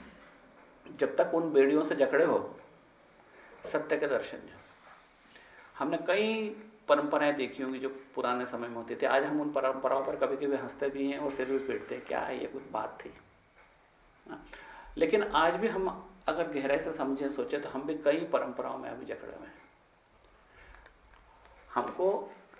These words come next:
विकल्प संस्कार करना जरूरी होता है। अपने विचारों को शांत और सही दिशा की ओर प्रेरित करना, इसको विकल्प संस्कार बोलते हैं। और विकल्प संस्कार करने से ही हृदय में वो स्तर बन जाता है जिस स्तर पर सत्य का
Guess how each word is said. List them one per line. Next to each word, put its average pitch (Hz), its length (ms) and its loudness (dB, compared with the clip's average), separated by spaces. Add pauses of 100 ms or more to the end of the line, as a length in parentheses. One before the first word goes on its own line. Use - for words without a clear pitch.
(240)
विकल्प 196 420 4
संस्कार 139 580 0
करना 123 280 -4
जरूरी 107 340 -8
होता 95 240 -16
है। - 80 -20 (920)
अपने 143 260 -6
विचारों 135 440 0
को 147 420 -4 (540)
शांत 135 380 0 (280)
और 202 340 2
सही 131 200 -2
दिशा 135 300 -2
की 135 200 -6
ओर - 320 -4 (340)
प्रेरित 131 360 0
करना, 107 480 -4
इसको 156 200 -2
विकल्प 135 400 0
संस्कार - 420 -10
बोलते - 120 -12
हैं। - 180 -20 (920)
और 170 140 8
विकल्प 160 400 0
संस्कार 170 500 0
करने 156 300 2
से 160 140 2
ही 165 280 -2 (200)
हृदय 131 360 2
में 156 200 -2
वो 160 220 -2
स्तर 147 280 2
बन 123 220 0
जाता 123 260 0
है 135 180 -6
जिस 143 200 -10
स्तर 120 220 -8
पर 151 200 -4
सत्य - 320 -4
का - 380 -8